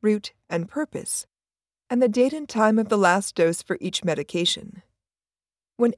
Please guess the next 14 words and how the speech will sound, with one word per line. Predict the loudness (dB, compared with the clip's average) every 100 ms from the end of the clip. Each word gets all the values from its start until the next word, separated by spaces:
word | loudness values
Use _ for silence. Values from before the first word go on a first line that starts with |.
| 0
any | -2 0
perioperative | -2 2 4 6 6 4 -2 -2
patient | -4 -2 -4 -2
handover | -2 0 0 2 0 -2
occurs, | 0 0 0 -4 -10 -10 _ _ _ _ -2
healthcare | -2 -2 -2 0
providers | 2 4 4 4 2
should | 0
discuss | -2 0 0 0
the | -2 -4
patient's | -4 -4 -8 -4
medication | -2 -2 -2 -4 -6
history, | -4 -6 -4 -2 -2 -4 _ _
allergies, | 0 2 2 0 -4 -4